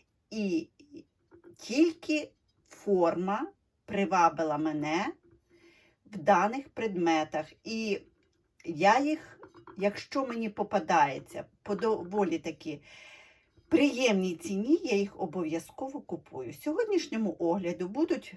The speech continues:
фігурувати молочники двох фарфорових підприємств, ем, наших українських, і одного приблизно періоду. Це період п'ятдесятих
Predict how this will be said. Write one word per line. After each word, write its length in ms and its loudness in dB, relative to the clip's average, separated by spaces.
фігурувати 760 -2
молочники 720 -4
двох 320 0
фарфорових 640 -6
підприємств, 960 -4
ем, 560 0
наших 560 0
українських, 1000 -6
і 120 0
одного 420 0
приблизно 600 -2
періоду. 760 -4
Це 440 2
період 500 -2
п'ятдесятих 1120 -4